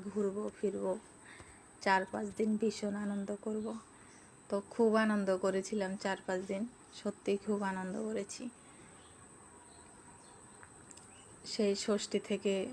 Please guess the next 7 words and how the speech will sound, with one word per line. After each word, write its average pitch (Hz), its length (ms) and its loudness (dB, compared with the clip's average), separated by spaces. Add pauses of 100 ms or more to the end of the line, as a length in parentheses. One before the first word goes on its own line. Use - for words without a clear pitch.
(140)
প্রত্যেক 196 440 0
দিনেই 190 280 0
বেরিয়েছি। 190 600 0 (3750)
আজকে 208 340 -2
দশমী, 196 560 2 (2500)
দশমীর 196 500 0
দিনও 190 300 -2